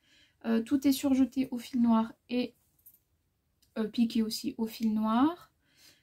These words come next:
Euh, qu'est-ce que je peux vous montrer de plus ? Ah oui, les petites fronces là, elles, c'est très discret, mais quand c'est porté, ça fait vraiment, euh, quelque chose de joli. Donc voilà, je trouve que c'est, c'est plutôt joli.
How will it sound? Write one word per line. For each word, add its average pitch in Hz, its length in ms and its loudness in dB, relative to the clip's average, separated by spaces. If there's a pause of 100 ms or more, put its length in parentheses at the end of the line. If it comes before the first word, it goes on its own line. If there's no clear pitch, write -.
(200)
Euh, 233 320 2
qu'est-ce 277 260 -4
que 262 100 -8
je 254 120 -6
peux 277 260 -6
vous 269 140 0
montrer 247 560 0
de 233 180 -2 (120)
plus ? 294 340 0
Ah 269 80 2
oui, 269 140 8
les 269 100 6
petites 285 340 -2
fronces - 420 2
là, 240 240 -2
elles, 233 120 -6
c'est 269 200 -8
très 294 200 -2
discret, 269 500 2
mais 233 220 4 (1700)
quand 269 140 0
c'est 269 200 2
porté, 269 380 -4
ça 294 160 -2
fait 233 140 -8
vraiment, 254 600 6
euh, 233 100 0 (640)
quelque 240 280 -4
chose 262 240 0
de 262 100 4
joli. 254 560 0 (100)
Donc 233 120 -2
voilà, 226 200 2
je 226 80 -4
trouve - 180 -10
que 269 100 -12
c'est, 233 400 -6
c'est - 200 -10
plutôt 269 340 -6
joli. 269 460 6